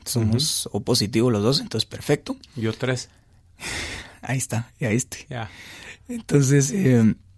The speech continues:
Speaker 1: siguiente paso fue juntarnos con, con el doctor de aquí de Guatemala.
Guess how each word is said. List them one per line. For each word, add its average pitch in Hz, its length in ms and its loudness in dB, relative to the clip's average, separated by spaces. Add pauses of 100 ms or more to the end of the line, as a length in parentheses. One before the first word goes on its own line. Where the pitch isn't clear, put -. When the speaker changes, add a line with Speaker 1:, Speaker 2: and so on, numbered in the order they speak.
(880)
Speaker 1:
siguiente 117 380 2
paso 127 280 4
fue - 140 -4
juntarnos 120 480 4
con, 101 220 0
con - 280 -2
el 92 120 0
doctor 117 320 2
de 120 80 4
aquí 113 200 0
de 123 80 4
Guatemala. 127 540 -4